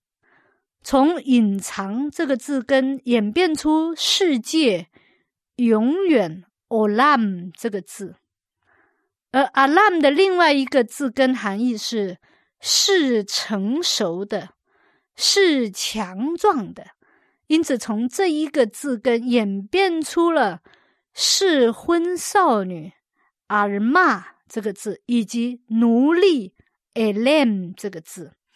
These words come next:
所以如果你拿适婚少女这个字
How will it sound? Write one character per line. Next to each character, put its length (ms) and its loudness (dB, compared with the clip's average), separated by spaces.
所 160 2
以 140 4
如 280 2
果 380 0
你 160 -2
拿 240 0
适 340 -2
婚 320 -2
少 320 2
女 160 -4
这 160 -10
个 80 -4
字 400 -10